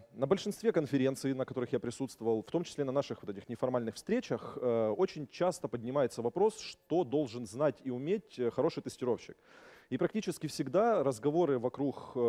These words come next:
вот, ну, обсуждения вокруг эт-, этой, э, вокруг этой темы всегда строится на том, э, как, ну, на каких-то конкретных инструментах или конкретных навыках, которыми должен, э, уметь или обладать тестировщик. Но практически никогда не затрагивается тема того, как хороший тестировщик должен думать во время своей работы.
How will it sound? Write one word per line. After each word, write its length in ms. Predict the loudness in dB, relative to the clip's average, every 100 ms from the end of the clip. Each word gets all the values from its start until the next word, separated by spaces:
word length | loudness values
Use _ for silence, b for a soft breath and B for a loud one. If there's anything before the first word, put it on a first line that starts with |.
| 4 4 0
вот, 220 | -4 -4
ну, 120 | -2
обсуждения 420 | -2 0 0 4 4
вокруг 320 | 2 -2 -6
эт-, 120 | -4
этой, 400 | -2 0 0 -2 -10 -16
э, 360 | -10 -8 -8 -12 _ _
вокруг 280 | -10 -6 -2
этой 160 | 0
темы 260 | 2 2 2
всегда 300 | -2 -2 -2
строится 560 | 0 2 0 2 0 0 B B B B
на 140 | -6
том, 260 | 2 2 2
э, 320 | 2 2 2 0 -8
как, 140 | -10 -8
ну, 140 | -6 -4
на 180 | 2 2 0 _ _
каких-то 340 | -2 0 0
конкретных 580 | 2 2 4 4 4 0
инструментах 640 | -4 -2 2 2 2 0 0
или 100 | 0
конкретных 540 | 0 2 0 0 -6
навыках, 520 | 2 4 4 0 -6
которыми 360 | -2 2 4 4
должен, 380 | 0 0 -2 -4
э, 160 | -4
уметь 320 | -2 0 0
или 160 | 0 -4 -2
обладать 520 | 0 4 6 4 0 -10
тестировщик. 520 | -4 -2 -2 -2 -12 B B B 0
Но 100 | 2
практически 420 | 4 2 0 -2
никогда 380 | 0 2 2 2
не 100 | 0
затрагивается 540 | 2 2 4 0 0
тема 240 | -2 0
того, 220 | 0 0 2
как 180 | 0
хороший 280 | 2 0 0
тестировщик 460 | -6 -4 -2 -2 0
должен 360 | 2 2 -2
думать 380 | -4 -2 -2 -2
во 80 | -2
время 240 | 0 -2
своей 220 | -2 -2 0
работы. 300 | 0 -4